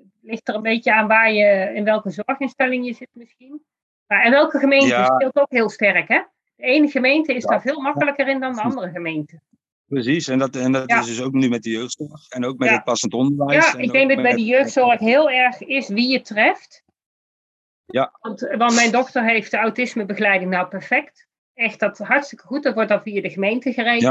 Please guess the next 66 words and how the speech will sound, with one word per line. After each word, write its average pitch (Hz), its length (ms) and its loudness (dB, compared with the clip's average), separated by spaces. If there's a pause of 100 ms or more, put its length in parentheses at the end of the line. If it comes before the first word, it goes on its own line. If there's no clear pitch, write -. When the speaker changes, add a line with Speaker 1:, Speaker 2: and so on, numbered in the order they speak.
Speaker 2:
Ja. - 160 -14 (380)
Speaker 1:
Maar, 101 360 2
Speaker 2:
Ja, 143 200 4
en 127 60 2
dan, 135 140 2
Speaker 1:
ehm, 139 120 0 (260)
Speaker 2:
en, 135 280 -2
Speaker 1:
en 208 120 -2
dan, 226 80 0
maar 254 100 2
Speaker 2:
en 277 40 4
Speaker 1:
dat - 0 -
Speaker 2:
dan 269 100 4
Speaker 1:
is - 80 2
Speaker 2:
gaat 247 80 4
Speaker 1:
geen, 294 100 2
Speaker 2:
het 277 100 -4
Speaker 1:
dat 254 80 0
Speaker 2:
goed. 269 100 -6
Speaker 1:
is - 60 -14
wel 302 160 2
een 277 120 -4
eigen 277 380 2
instelling. 240 560 -2
En 240 120 -8
het 247 100 -6
probleem 277 440 0
is 226 240 -4
dat 233 200 -6
nu 262 500 -4
binnenkort 240 760 0 (800)
wordt 202 300 0
er, 208 200 -2
er 208 100 2
gaat 220 220 2
de 214 160 -4
gemeente 214 380 -2
weer 240 200 -2
op 233 120 -8
de - 80 -14
schop. - 420 -2
Dus 220 180 -16
dan 220 160 0
moeten 220 260 -6
er - 240 -18
alle 233 460 2 (440)
gemeentelijke 226 640 -6
inste-, 254 380 -4
of 226 100 0
tenminste 226 460 -2
de 214 140 -2
instellingen 226 520 0
die 208 100 -6
de 202 80 -8
gemeente 214 460 -6
dan 196 220 0
gaan 190 280 -2
inhuren, 214 560 -2
die 233 100 -2
moeten 226 240 -2
weer 226 120 0
aan 226 120 2
bepaalde 233 340 0
eisen 262 320 2
gaan 151 180 0
voldoen. 147 380 -12